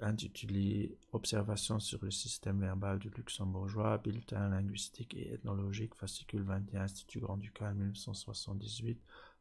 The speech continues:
page vingt-sept à quatre-vingt-dix. Les Grundzüge einer Syntax des Lux-, Lützeburgischen Verbalgruppe, dont Jean-Pierre Goudaillet, Aspekte des Lützeburgischen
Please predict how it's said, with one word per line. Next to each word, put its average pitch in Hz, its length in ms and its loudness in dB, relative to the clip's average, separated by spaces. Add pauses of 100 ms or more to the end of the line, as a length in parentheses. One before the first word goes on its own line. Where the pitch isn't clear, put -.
page - 320 2
vingt-sept 95 460 -2
à - 140 -4
quatre-vingt-dix. 98 800 -2 (680)
Les 104 160 6
Grundzüge 117 480 6
einer 101 320 6
Syntax 107 680 2
des 101 200 -4
Lux-, 113 360 2
Lützeburgischen 110 840 2
Verbalgruppe, 117 960 4 (440)
dont 98 300 6
Jean-Pierre 98 680 4
Goudaillet, 101 640 4
Aspekte - 440 -2
des 95 260 -4
Lützeburgischen 120 960 2